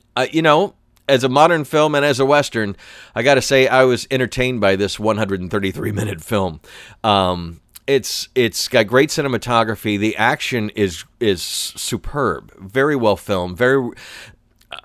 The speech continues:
I don't know how horses and people did not get hurt in some of these scenes. Uh, if there's a lot of C G I in it, it's not very obvious. It was really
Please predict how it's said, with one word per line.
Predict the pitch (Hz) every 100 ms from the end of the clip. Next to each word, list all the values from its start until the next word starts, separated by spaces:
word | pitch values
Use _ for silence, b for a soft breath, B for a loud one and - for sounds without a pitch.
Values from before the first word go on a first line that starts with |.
| _
I | - 117
don't | 139
know | 131
how | 120 120
horses | 101 123 117 107
and | 104
people | 92 123 98
did | 98 101
not | 107 98
get | 92
hurt | - 196 175
in | 98
some | 87 101
of | 85
these | 78 -
scenes. | 92 73 69 76
Uh, | - 95 90 87 85 87 85 71 76 - - _
if | - 143
there's | 160 135
a | 127
lot | 127 127
of | 113
C | - 127
G | 113 113
I | 104 104
in | 104
it, | 104 101
it's | 101
not | 120 120
very | 110 101
obvious. | 92 92 92 87
It | 139
was | 104
really | 107 156 180 107